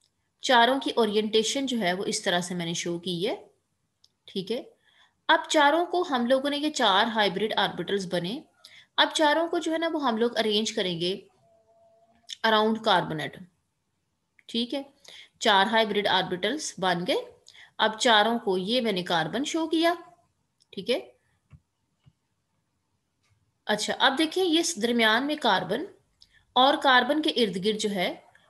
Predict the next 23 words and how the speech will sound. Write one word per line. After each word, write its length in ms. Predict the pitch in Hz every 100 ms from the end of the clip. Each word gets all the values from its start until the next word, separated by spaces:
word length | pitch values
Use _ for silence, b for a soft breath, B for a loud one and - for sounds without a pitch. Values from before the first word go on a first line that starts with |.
| -
वो 120 | 240
चार 520 | 277 262 220 220 247 254
हाइब्रिड 500 | 226 196 170 196 208 202
ऑर्बिटल्स 600 | 175 165 165 190 220 -
इस 160 | 240 233
तरह 260 | 208 190
से 140 | 185 -
अरेंज 400 | 190 170 120 -
होंगे। 260 | 165 165 165 _ _ _ _ _ _ _ _
ठीक 200 | - 196
है, 100 | 294 466 b b b b -
चारों 380 | 247 226 277 262
हाइब्रिड 440 | 220 185 214 247 208
ऑर्बिटल्स 520 | 185 165 165 202 202
अपने 280 | 196 185 185
आप 140 | 180
को 100 | 196
अरेंज 240 | 180 170 160
करेंगे 460 | 196 214 254 392 B B B B
और 100 | 254
ये 140 | 277 330
चार 460 | 330 220 180 220
हैं, 260 | 247 208